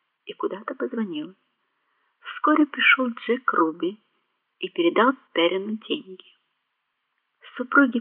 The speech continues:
Перрин знали законы мафии, понимали, что являются опасными свидетелями, и поэтому попытались скрыться. Переезжая из города в город,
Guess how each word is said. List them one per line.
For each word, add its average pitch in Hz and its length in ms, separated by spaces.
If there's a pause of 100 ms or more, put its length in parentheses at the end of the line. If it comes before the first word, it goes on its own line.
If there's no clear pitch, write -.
(160)
Перрин 262 360 (120)
знали 240 360
законы 185 340
мафии, 160 540 (420)
понимали, 190 600 (480)
что - 220
являются 233 500
опасными 262 680
свидетелями, - 840
и - 160
поэтому 240 560 (100)
попытались 226 680
скрыться. - 580 (1080)
Переезжая 247 540
из 220 260
города 214 380
в - 60
город, 226 340